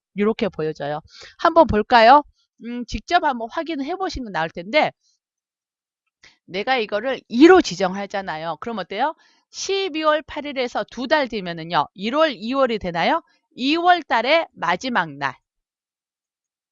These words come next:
만약에 삼을 한다. 그러면 십이월 달부터 세 달 뒤니까 삼월이죠.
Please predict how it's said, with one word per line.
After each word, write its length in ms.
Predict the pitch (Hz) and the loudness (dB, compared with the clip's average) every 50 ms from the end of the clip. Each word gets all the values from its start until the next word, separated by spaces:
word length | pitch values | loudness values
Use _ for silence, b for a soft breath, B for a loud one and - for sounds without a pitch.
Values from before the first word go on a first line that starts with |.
| _ _ _ _ _ _ _ _ _ | _ _ _ _ _ _ _ _ _
만약에 720 | - 208 208 247 285 311 330 294 277 208 208 233 320 339 - _ _ _ _ _ | -8 -6 -4 -2 -2 -2 -2 0 0 -2 0 -2 -4 -6 -10 _ _ _ _ _
삼을 400 | - - - - 381 440 480 453 | -14 -8 0 0 0 2 2 0
한다. 420 | 339 285 226 202 180 156 143 - _ _ | 0 0 0 0 -2 -2 -2 -4 _ _
그러면 400 | _ - 240 247 254 269 214 170 | _ -4 -4 -2 -2 -2 -4 -4
십이월 640 | 175 - - - 381 403 403 359 262 240 262 262 262 | -6 -8 -4 -2 -2 -2 0 -2 -2 0 0 0 0
달부터 440 | 240 - 233 214 190 202 _ 226 185 | 2 0 0 0 0 -2 _ -4 -4
세 260 | 185 - - 339 370 | -4 -2 -2 -2 0
달 220 | 359 - 330 302 240 | 2 2 2 2 2
뒤니까 460 | - 233 196 202 196 202 - 208 214 | -2 -10 -10 -10 -10 -4 -4 -4 -4
삼월이죠. 680 | - - 269 262 285 277 226 202 190 - 254 277 294 | -4 -8 -6 -2 -2 -2 -2 -2 0 2 2 2 2